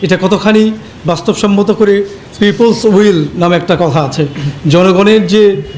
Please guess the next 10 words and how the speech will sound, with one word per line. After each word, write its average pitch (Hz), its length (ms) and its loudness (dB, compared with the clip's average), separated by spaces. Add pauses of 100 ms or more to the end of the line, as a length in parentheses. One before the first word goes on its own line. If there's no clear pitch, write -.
(140)
যে 156 140 0
আকাঙ্ক্ষার 185 560 0
জায়গা, 151 340 -2 (120)
জন 175 120 0
আকাঙ্ক্ষার 190 520 0
জায়গা, 151 340 -2 (460)
এই - 100 2
আকাঙ্ক্ষাকে 214 800 0
প্রতিফলন 214 520 0
ঘটায় 170 320 -2